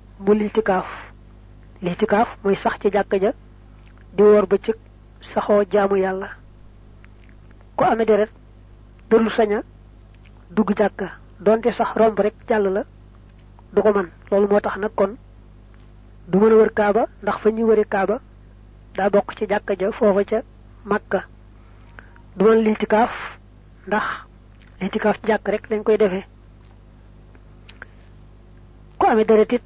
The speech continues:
araam na ci moom mu julli mbaa mu woor. Julli waru ko, woor waru ko, te araam na itam mu song ca lenn di ko def.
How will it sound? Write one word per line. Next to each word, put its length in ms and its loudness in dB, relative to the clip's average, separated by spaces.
araam 260 -2
na 80 -2
ci 120 -8
moom 300 0
mu 240 0
julli 340 0
mbaa 240 2
mu 80 -2
woor. 300 6
Julli 320 2
waru 260 6
ko, 120 4
woor 380 4
waru 220 4
ko, 180 2
te 80 -2
araam 260 -2
na 100 -4
itam 240 -4
mu 100 -8
song 300 0
ca 140 -4
lenn 280 -6
di 80 -4
ko 120 0
def. 140 -4